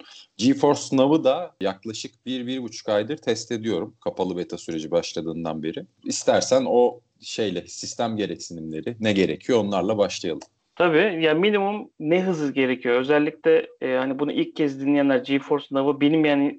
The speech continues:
Speaker 2: arkadaşlar için kısaca bir özet geçelim.
Speaker 1: Tabii.
Speaker 2: Ondan sonra da minimum gereksinim nedir?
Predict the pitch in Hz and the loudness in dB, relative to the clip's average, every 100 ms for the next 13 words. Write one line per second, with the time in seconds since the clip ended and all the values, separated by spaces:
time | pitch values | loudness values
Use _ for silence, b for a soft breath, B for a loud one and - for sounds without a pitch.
0 | - - 127 127 139 139 165 143 131 - | -6 -2 0 0 -2 0 -2 -4 -6 -6
1 | - 160 151 143 147 139 170 147 123 123 | 0 0 0 -2 -2 0 -2 -2 -4 -2
2 | 151 226 b - - 175 160 139 139 143 | -4 -8 b -4 2 4 4 0 -2 -2
3 | 180 170 170 170 165 151 156 156 - 165 | 0 2 4 4 4 4 4 2 -2 -2
4 | 151 139 120 143 - | 0 0 0 -2 -6